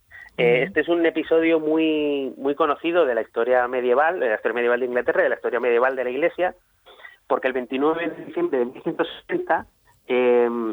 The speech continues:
Speaker 1: este arzobispo de Canterbury, Tomás Becket, fue asesinado. Una cosa muy, un episodio muy escabroso de la, de la historia medieval. Eh,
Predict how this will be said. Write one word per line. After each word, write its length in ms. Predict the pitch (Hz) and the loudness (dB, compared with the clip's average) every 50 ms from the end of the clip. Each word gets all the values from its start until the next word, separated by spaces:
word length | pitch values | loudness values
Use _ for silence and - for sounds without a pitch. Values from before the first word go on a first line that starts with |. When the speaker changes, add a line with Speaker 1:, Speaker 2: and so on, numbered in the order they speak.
| 92 - _ _ _ _ _ _ _ _ _ _ _ _ _ - - - | -8 -12 _ _ _ _ _ _ _ _ _ _ _ _ _ -18 -6 -4
Speaker 1:
este 920 | 127 135 131 127 127 127 135 - - - 143 139 139 135 131 131 127 123 | -4 -2 -2 -4 -6 -6 -8 -6 -2 2 2 4 4 4 4 4 4 4
arzobispo 480 | 120 131 - - - 131 - - - | 2 0 -2 -4 -8 -8 -6 -4 -4
de 100 | 147 131 | -2 -2
Canterbury, 520 | 123 120 120 147 147 156 147 165 190 202 - | -2 0 0 0 0 0 0 0 -2 -2 -2
Tomás 260 | 127 120 131 139 127 | -2 0 0 0 0
Becket, 260 | 139 156 156 170 - - | 0 0 0 -2 -2 0
fue 140 | - 139 117 | 0 0 0
asesinado. 540 | 98 107 95 98 98 101 98 101 127 151 - _ _ - - - - - _ | 0 -4 -8 -10 -6 -4 -4 -2 -4 -4 -6 _ _ -20 -20 -20 -20 -16 _
Una 120 | 123 110 98 | -6 -6 -4
cosa 220 | - 113 - 110 | -4 -2 -2 -2
muy, 600 | 107 110 110 110 110 107 104 101 104 107 98 98 | -2 -2 -4 -4 -4 -6 -8 -8 -10 -10 -10 -10
un 400 | 98 - 76 98 104 107 120 123 127 | -12 -14 -14 -14 -12 -10 -6 -4 -4
episodio 380 | 127 131 - 139 131 143 143 | -4 -2 0 0 0 2 0
muy 300 | 131 135 143 151 151 143 | 0 0 2 2 4 4
escabroso 580 | 135 123 - - 110 107 123 151 156 - 135 123 | 4 2 0 0 -2 0 0 0 0 0 0 -2
de 100 | 117 113 | 0 2
la, 140 | 113 107 101 | 0 0 0
de 100 | 104 110 | 0 -2
la 60 | 110 | -2
historia 300 | 107 - - 123 120 120 | -2 -2 -2 -2 -2 0
medieval. 420 | 113 113 110 104 113 127 123 - - _ - - - - - - - | -2 -2 0 0 2 2 0 0 -4 _ -18 -20 -20 -20 -20 -8 -2
Eh, 920 | - 139 135 135 131 135 131 127 127 127 123 123 120 117 113 113 113 107 | 0 2 4 4 6 6 4 4 4 4 2 2 0 -4 -6 -8 -10 -10